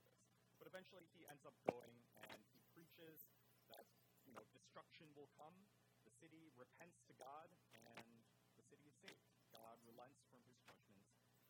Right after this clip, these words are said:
and this is where we're starting from. But to Jonah, this seemed very wrong. God's forgiveness, that is. This seemed very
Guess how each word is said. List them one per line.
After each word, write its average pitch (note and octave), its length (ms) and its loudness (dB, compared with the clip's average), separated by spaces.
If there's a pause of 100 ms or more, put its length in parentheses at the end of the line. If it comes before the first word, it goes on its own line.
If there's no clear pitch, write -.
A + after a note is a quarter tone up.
(100)
and G2 260 -4 (180)
this - 160 -6
is - 160 -2
where G2+ 240 -6
we're F#2+ 160 -10
starting F#2+ 320 2 (140)
from. G2+ 180 -2 (1040)
But - 160 0
to F3 80 -4
Jonah, G3 480 12 (320)
this A#3+ 160 6 (240)
seemed E3+ 320 -6
very C3+ 320 -2
wrong. G2+ 240 0 (320)
God's A#2 240 0 (240)
forgiveness, - 560 -8
that - 160 -14
is. - 320 -14 (320)
This A3 140 4 (100)
seemed G3+ 160 -4 (140)
very C#3+ 260 2